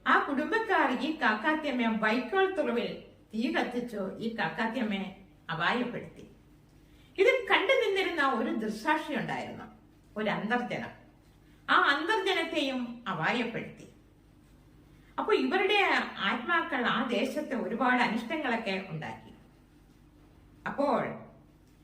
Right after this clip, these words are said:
ഈ കണ്ണമ്പള്ളിയിൽ വല്യച്ഛൻ എന്നറിയപ്പെടുന്ന കാരണവന്മാർ,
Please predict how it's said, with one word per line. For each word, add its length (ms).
ഈ 240
കണ്ണമ്പള്ളിയിൽ 920
വല്യച്ഛൻ 480
എന്നറിയപ്പെടുന്ന 720
കാരണവന്മാർ, 840